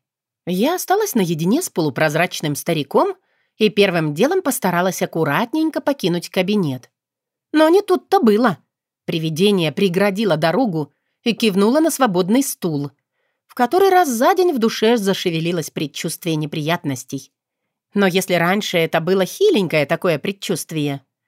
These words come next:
то сейчас оно маршировало по струнам моей души, оглушительно стуча во все барабаны. "Надо бежать отсюда! Скорее на родное болото!"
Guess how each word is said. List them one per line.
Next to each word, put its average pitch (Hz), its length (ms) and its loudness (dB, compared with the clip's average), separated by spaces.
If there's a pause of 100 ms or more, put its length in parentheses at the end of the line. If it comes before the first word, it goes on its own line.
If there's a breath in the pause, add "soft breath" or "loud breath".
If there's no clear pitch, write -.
(260)
то 240 160 0
сейчас 277 480 0
оно 254 240 2
маршировало 226 640 2
по 214 100 -2
струнам 202 440 -2
моей 180 320 0
души, 165 440 -6 (320)
оглушительно 254 840 2
стуча 214 340 -2
во 180 80 0
все 175 200 -2
барабаны. 143 680 -2 (480)
"Надо 170 180 -6
бежать 160 320 -4
отсюда! 151 460 -6 (360)
Скорее 190 640 0
на 214 120 2
родное 214 420 2
болото!" 185 640 0